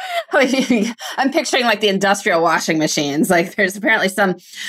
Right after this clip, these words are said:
some washing machine that was, like, built for commercial laundromats that you can actually buy for the home market that's got this, like, cult following. I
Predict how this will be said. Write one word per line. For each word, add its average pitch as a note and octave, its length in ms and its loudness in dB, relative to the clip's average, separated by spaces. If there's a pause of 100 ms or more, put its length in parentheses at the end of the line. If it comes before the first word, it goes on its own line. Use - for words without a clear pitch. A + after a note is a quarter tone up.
(160)
some E4 200 -2
washing C#4 300 0
machine A3+ 240 0
that G3+ 80 0
was, F#3 120 0
like, E3 300 -2
built G#3 280 2
for F#3+ 100 0
commercial F#3+ 440 0
laundromats G3 640 2
that F#3+ 180 2
you F3 60 2
can F3+ 120 0
actually E3+ 260 2
buy D#3+ 200 4
for F3+ 100 -4
the F3 80 2
home E3+ 240 2
market D#3+ 380 2
that's E3+ 160 -2
got E3 140 0
this, E3 160 0
like, D#3+ 140 2
cult E3+ 260 0
following. F#3 520 2 (300)
I E3+ 240 0